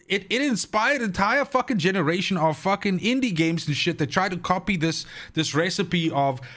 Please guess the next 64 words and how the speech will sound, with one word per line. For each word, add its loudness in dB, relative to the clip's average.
but 0
it 2
had 0
this 0
thing 0
of, 0
like, 0
um, 0
it, 0
it 2
was 0
called 0
Aftertouch. 0
It's 0
the 0
thing -2
of 0
where 2
you 0
crash 2
and 2
then 0
time 0
slows 0
and -2
then 0
you -2
can 2
move 0
your -2
car 2
around 2
and 0
trying 2
to -2
hit 4
as 0
much 0
pedestrians 0
and 0
shit 0
and -2
fucking 0
other 0
cars 0
and -8
stuff -2
as -4
you 0
want. -2
Do, 0
do -4
you 4
have 0
any 2
fucking 0
idea 2
how 2
much 0
fucking 0
time 0
I 2
spent -2
in 0